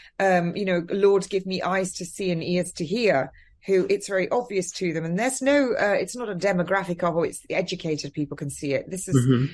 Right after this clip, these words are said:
Speaker 1: uh, the, you know, the common man, the, the uneducated man, the, the manual worker, all the educated, and the same the other way. So this seems to be a complete, um, it really is, uh, hearts and mind. People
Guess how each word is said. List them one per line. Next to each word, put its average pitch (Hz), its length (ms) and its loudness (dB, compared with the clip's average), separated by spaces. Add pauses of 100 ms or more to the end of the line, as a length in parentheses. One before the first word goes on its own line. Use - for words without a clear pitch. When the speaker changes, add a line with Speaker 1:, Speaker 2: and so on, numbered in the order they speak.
(220)
Speaker 1:
uh, 180 160 0
the, 180 240 -8
you 214 60 2
know, 185 120 0
the 175 100 -4
common 196 360 -2
man, 220 360 2
the, 165 240 -2
the 180 220 -4
uneducated 185 680 -2
man, 151 320 -2
the, 160 260 0
the 180 120 0
manual 196 580 0 (180)
worker, 202 600 0 (340)
all 294 220 4
the 214 160 2
educated, 156 800 -2
and 190 200 0
the 190 60 -2
same 196 300 0
the 180 120 2
other 170 100 -4
way. 160 220 4
So 202 340 0 (560)
this 262 160 0
seems 285 280 2
to 247 100 -4
be 202 140 -2
a 196 60 4
complete, 214 880 -4 (120)
um, 165 420 0 (380)
it 208 120 4
really 226 300 2
is, 202 220 2
uh, 170 240 4
hearts 190 420 2
and 180 120 -2
mind. 170 520 -2 (140)
People 175 520 -2